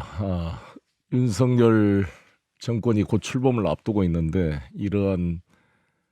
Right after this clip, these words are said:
일방적인 국정 독주에 대한 우려가 커지고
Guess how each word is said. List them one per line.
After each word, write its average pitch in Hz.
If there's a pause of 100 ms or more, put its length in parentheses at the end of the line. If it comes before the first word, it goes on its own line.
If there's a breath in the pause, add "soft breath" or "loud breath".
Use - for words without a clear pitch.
(1080)
일방적인 98
국정 92
독주에 95
대한 82
우려가 82
커지고 76